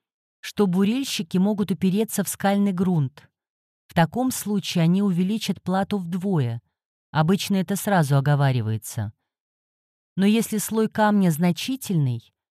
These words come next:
то, сломав несколько буров, бурильщики могут вообще отказаться от дальнейших попыток. Тут ещё надо понимать, что есть мощные буровые установки на базе самоходной техники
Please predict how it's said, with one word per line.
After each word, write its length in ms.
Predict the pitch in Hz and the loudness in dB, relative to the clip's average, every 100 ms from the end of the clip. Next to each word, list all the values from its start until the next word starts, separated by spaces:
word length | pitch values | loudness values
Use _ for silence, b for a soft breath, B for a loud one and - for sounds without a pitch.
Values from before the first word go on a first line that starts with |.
| _ _ _ | _ _ _
то, 220 | 190 196 | 2 2
сломав 520 | 185 - 190 202 202 208 | 2 0 2 4 2 2
несколько 540 | 214 - 190 175 175 | 0 0 -4 0 0
буров, 580 | 156 220 277 165 - - _ _ _ _ | 0 -2 0 -2 -4 -20 _ _ _ _
бурильщики 680 | - 185 214 247 - 196 208 | 0 2 2 0 -2 -4 0
могут 320 | 208 214 214 | 0 0 0
вообще 440 | 196 214 - - 175 | 0 0 -2 0 0
отказаться 640 | 139 - 151 165 208 - | 0 0 2 4 2 0
от 60 | 175 | 0
дальнейших 560 | 156 160 175 180 170 - | 2 4 4 2 -4 0
попыток. 760 | 170 - 160 - 117 - _ _ _ _ _ _ _ _ _ | -2 0 -4 -4 -10 -12 _ _ _ _ _ _ _ _ _
Тут 200 | 220 214 | -4 0
ещё 220 | 220 - | 0 2
надо 240 | 214 196 185 | 2 2 2
понимать, 680 | 196 196 202 262 262 - _ _ _ _ _ | 4 4 4 0 -4 -12 _ _ _ _ _
что 200 | - - | -4 0
есть 400 | 190 220 202 - | 2 2 0 0
мощные 520 | 214 277 277 - 190 | 0 0 -2 2 2
буровые 400 | 156 170 165 170 | 4 4 4 4
установки 920 | 160 - 180 180 170 143 - 131 120 b b b | 2 0 0 2 2 0 -4 -4 -4 b b b
на 140 | 165 | 2
базе 280 | 170 175 160 | 4 4 4
самоходной 640 | 151 180 170 - 180 185 190 | 2 2 2 2 0 0 0
техники 800 | - 160 - 131 - 117 113 | 0 0 0 -4 -4 -6 -6